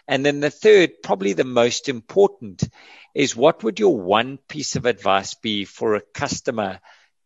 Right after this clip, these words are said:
or a company that's out there going forward today with regards to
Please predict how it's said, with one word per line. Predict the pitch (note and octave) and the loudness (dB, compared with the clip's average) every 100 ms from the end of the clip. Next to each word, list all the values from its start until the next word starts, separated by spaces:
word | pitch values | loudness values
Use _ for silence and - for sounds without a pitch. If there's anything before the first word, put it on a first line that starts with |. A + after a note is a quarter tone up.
| _ _ - | _ _ -2
or | B2+ B2 | 4 4
a | A2+ - | 2 0
company | - F#3 F#3 E3+ C#3 B2 | -4 -4 -6 -6 -4 -2
that's | G#2+ G2+ - | -2 -2 -4
out | - G2+ - - | -2 -4 -4 -4
there | A2 F#2 F2+ _ _ _ _ _ _ - | -2 -2 -10 _ _ _ _ _ _ 0
going | A#2 B2+ C#3 | 0 0 -4
forward | - C3 A#2+ A2 | -8 -2 -2 -2
today | - A2+ A2+ G#2 | -8 -2 2 2
with | G2 G#2+ - | 0 -4 -4
regards | A2+ G2+ G#2+ G#2 - | -6 2 2 2 -2
to | - A#2+ A2 | -6 -4 -4